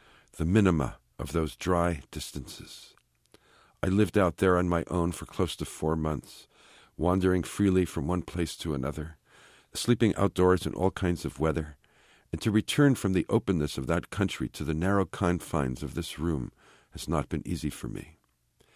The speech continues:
I can bear up to the enforced solitude, to the absence of conversation and human contact, but I long to be in the air and the light again,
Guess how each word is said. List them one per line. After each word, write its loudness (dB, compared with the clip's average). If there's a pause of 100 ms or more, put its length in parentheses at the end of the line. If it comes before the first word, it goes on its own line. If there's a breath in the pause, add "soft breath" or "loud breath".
(380 soft breath)
I -6
can -2
bear 6
up 6
to -10
the 0
enforced 0
solitude, -2 (460 soft breath)
to -12
the -2
absence -2
of -10
conversation -2
and -4
human -4
contact, -8 (560 soft breath)
but -4
I 2
long 4
to -8
be 2
in 2
the 0
air 2
and -8
the -2
light -2
again, -6